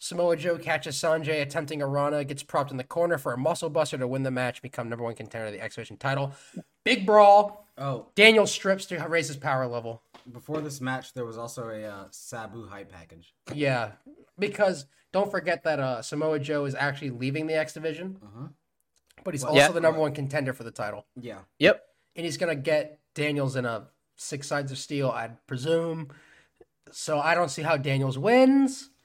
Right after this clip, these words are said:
Speaker 1: Oh, no, because Joe, wait, what? When is it? Hold on, hold on, hold on. When is Chris Daniels not gonna be defending the X title at Lockdown?
Speaker 3: Probably not.
Speaker 1: Bro.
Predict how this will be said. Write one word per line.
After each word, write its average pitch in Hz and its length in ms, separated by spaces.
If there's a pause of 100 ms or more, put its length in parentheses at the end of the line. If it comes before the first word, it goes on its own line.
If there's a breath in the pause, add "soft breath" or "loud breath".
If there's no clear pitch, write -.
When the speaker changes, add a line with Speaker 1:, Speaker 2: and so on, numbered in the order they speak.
(160 soft breath)
Speaker 1:
Oh, 233 60
no, 294 140
because 285 260
Joe, 285 240 (300)
wait, - 180 (160)
what? - 800 (1120)
When 240 220
is 294 80
it? 302 180
Hold 202 160
on, 151 80
hold 139 140
on, 120 60
hold 107 180
on. 98 100 (260)
When 220 460 (1120)
is 208 200
Chris 302 320
Daniels 196 500
not 165 340
gonna 180 180
be 180 100
defending 147 500
the 143 180
X 139 200
title 135 400
at 117 200
Lockdown? 131 560 (440)
Speaker 3:
Probably 120 480
not. 98 340 (1300)
Speaker 1:
Bro. 104 520